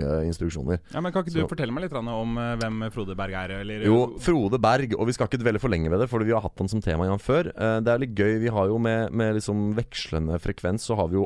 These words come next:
Speaker 1: oppfølging på den podcasten, hvor vi sjekker om ting vi har spådd utfallet av, eh, har stemt eller ikke. Og vi har jo hatt rett denne gangen, fordi da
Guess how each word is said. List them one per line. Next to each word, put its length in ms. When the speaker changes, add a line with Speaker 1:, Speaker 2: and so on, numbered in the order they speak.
Speaker 1:
oppfølging 480
på 80
den 140
podcasten, 340
hvor 80
vi 140
sjekker 320
om 80
ting 180
vi 80
har 240
spådd 380
utfallet 320
av, 100
eh, 300
har 180
stemt 320
eller 160
ikke. 220
Og 160
vi 80
har 160
jo 80
hatt 320
rett 320
denne 240
gangen, 240
fordi 400
da 400